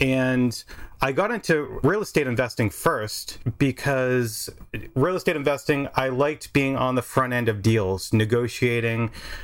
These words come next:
talking to, you, making deals, really, and also on the construction side.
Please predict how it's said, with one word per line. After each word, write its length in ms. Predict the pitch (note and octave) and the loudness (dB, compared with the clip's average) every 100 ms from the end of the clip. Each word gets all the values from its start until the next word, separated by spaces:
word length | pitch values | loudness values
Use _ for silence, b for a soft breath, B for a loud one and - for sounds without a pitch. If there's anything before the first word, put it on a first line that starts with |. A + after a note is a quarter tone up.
| B | B
talking 420 | - B2 C3+ A#2+ | -2 0 0 0
to, 340 | - B2+ A#2 A#2 | 2 2 2 2
you, 400 | A#2 A2+ F#2+ G#2+ | 0 0 -2 2
making 400 | B2+ C3+ C3+ A2 | 2 2 0 2
deals, 260 | A2 G2+ | 2 2
really, 360 | G#2+ G#2+ F#2+ F#2+ B B B | 2 2 0 -2 B B B
and 180 | B2 B2 | 0 0
also 420 | B2+ C#3 - C#3+ | 0 -2 0 0
on 100 | C3 | 2
the 60 | A2+ | 0
construction 560 | B2 A2 C3+ B2 A#2+ | 0 0 0 0 -2
side. 380 | G#2+ A2 F#2 F#2+ | 0 0 0 -4